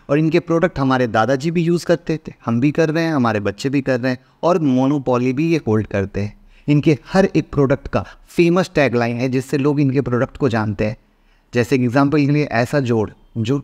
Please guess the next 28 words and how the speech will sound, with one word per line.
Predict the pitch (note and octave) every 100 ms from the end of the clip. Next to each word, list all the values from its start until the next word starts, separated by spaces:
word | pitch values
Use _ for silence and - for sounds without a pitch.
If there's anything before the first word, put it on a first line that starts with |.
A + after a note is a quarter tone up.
| -
टूटेगा | D#3+ D#3+ D3+ G#2+
ही | G2+
नहीं।" | G2+ G#2 - - _ _ _ _ _ -
कमेंट | E3 D#3
में | C#3+
बताइएगा। | B2 G#2 A2 G#2+ F#2+ - - _ _ _ _ A#3
अब | A#3
आप | E3+
कहेंगे, | D#3 D#3 C#3 A#2+ C3+ - _ _ _
"ये | D3+ F#3+
मल्टीबैगर | G3 F#3+ G3 F#3 F#3
बन | F3+ F3+
गया | F#3 F3+
है |
तो | F3+
अब | F#3+
इसके | E3+ F3
बारे | F3 E3+
में | E3
क्यों | D3+ E3
बात | D#3+ D#3
कर | D#3+ C#3+
रहे | D3+ C#3+
हैं, | C3+ C3+ - _ _ F3+
अब | F#3
इसमें | F#3 F#3 F#3+
क्या | F#3+
मिलेगा?" | F3+ F3 F3+ F3 F3